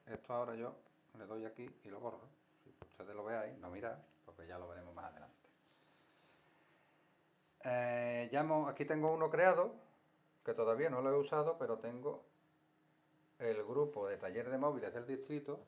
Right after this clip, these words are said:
del curso diecinueve veinte, donde estáis todos metidos. Pero como normalmente nos comunicamos por el grupo,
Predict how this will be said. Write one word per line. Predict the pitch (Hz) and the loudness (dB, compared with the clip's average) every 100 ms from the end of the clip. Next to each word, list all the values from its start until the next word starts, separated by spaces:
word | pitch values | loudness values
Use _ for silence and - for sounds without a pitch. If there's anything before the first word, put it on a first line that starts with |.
| _ _ | _ _
del | 110 101 101 98 95 90 92 92 | -12 -8 -6 -6 -8 -10 -14 -12
curso | 123 123 - 147 - _ _ - | -10 -10 -8 -12 -12 _ _ -8
diecinueve | 107 107 101 110 131 | -8 -8 -8 -4 -4
veinte, | 170 131 85 - _ _ _ _ | -4 -8 -14 -20 _ _ _ _
donde | 101 98 | -12 -10
estáis | 95 110 113 | -8 -6 -8
todos | - 107 104 110 | -6 -8 -8 -12
metidos. | 113 82 - _ _ _ | -16 -18 -20 _ _ _
Pero | 101 107 104 | -6 -6 -6
como | 98 95 95 98 | -8 -6 -10 -6
normalmente | 101 107 127 147 139 - 85 85 | -6 -4 -4 -2 -4 -8 -18 -16
nos | 95 92 92 90 87 90 - _ _ _ | -8 -6 -4 -4 -8 -10 -16 _ _ _
comunicamos | - 95 92 117 123 123 | -14 -12 -10 -8 -8 -4
por | 139 | -4
el | 135 139 | -2 -4
grupo, | 156 - 143 | -6 -8 -10